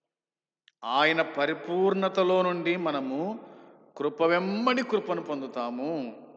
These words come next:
అని వ్రాశాడు. ధర్మశాస్త్రము మోసే ద్వారా అనుగ్రహింపబడెను,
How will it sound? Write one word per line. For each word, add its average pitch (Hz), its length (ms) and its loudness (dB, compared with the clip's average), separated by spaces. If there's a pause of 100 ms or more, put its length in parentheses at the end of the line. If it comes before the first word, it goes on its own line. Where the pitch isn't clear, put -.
(320)
అని 123 180 -2
వ్రాశాడు. 165 600 -6 (1700)
ధర్మశాస్త్రము 165 840 4
మోసే 165 420 0
ద్వారా 170 480 4
అనుగ్రహింపబడెను, 151 960 -2